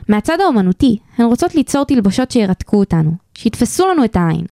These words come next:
ובגלל שאנחנו כל הזמן רואים דברים וצורכים מידע דרך העיניים, אנחנו מכורים לזה. וצריכים משהו שיהיה חריג ושידהים אותנו וישפיע עלינו.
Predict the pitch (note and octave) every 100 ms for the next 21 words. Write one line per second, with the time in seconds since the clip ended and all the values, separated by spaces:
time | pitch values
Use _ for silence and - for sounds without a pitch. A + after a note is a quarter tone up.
0 | - G#3 G#3 A#3 B3+ B3 G#3+ G#3+ - D#4+
1 | E4 G#3+ F#3 F3+ F#3 F3 F3 F#3 F3 F3+
2 | E3+ F#3+ F3 F3 G#3 F#3+ E3+ E3+ F3+ E3
3 | F#3 C#4+ A#3 A#3 - F#3 - G3+ F#3+ G#3+
4 | F#3+ A3 G3 E3 - _ - - - -
5 | D4+ D4+ F4+ E4 E4 D#4 A3+ C4 - G3
6 | C4+ B3+ F#3+ - F#3+ F#3 - D4+ D#4 E4
7 | D#4+ A3 F#3 F3 - A#3+ G3+ F3 F3+ F3+